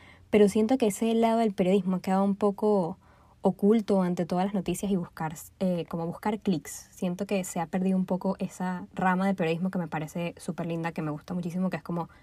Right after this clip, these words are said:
la, el, el lado documental. Em, entonces, no sé,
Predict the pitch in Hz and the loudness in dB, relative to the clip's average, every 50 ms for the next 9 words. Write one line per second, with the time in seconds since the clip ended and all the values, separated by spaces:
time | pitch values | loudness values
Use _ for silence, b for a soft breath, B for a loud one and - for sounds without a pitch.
0 | b b b b b - 202 196 190 190 190 - 202 196 - - - 196 190 185 | b b b b b 2 6 6 8 6 6 4 2 0 -2 -2 0 2 2 2
1 | - 196 196 202 208 214 247 262 247 247 - 165 151 151 151 151 139 185 - b | 4 4 6 6 6 6 6 4 2 0 -2 -4 -4 -4 -4 -6 -6 -8 -10 b
2 | b b b b b b b b b _ _ - 190 185 180 180 180 180 175 175 | b b b b b b b b b _ _ 2 2 4 4 4 2 2 0 0
3 | 175 170 175 180 - - - - 190 180 180 185 180 - - 185 185 - 185 170 | 0 -2 -2 -4 -6 -8 -4 -2 0 0 2 0 0 0 -2 -4 -2 -2 -4 -4
4 | - 160 165 | -4 -6 -10